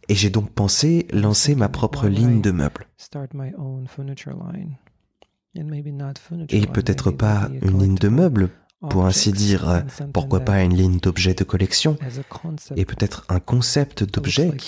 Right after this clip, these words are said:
Speaker 2: furniture,
Speaker 1: ressemble à
Speaker 2: but
Speaker 1: des
Speaker 2: it's not
Speaker 1: meubles,
Speaker 2: really
Speaker 1: mais qui n'en
Speaker 2: furniture.
Speaker 1: sont
Speaker 2: So
Speaker 1: pas
Speaker 2: I didn't
Speaker 1: vraiment.
Speaker 2: know the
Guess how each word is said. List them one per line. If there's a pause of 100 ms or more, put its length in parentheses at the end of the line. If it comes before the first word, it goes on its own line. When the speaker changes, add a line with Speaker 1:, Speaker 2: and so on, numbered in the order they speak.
Speaker 2:
furniture,
Speaker 1:
ressemble
à
Speaker 2:
but
Speaker 1:
des
Speaker 2:
it's
not
Speaker 1:
meubles,
Speaker 2:
really
Speaker 1:
mais
qui
n'en
Speaker 2:
furniture.
Speaker 1:
sont
Speaker 2:
So
Speaker 1:
pas
Speaker 2:
I
didn't
Speaker 1:
vraiment.
Speaker 2:
know (1400)
the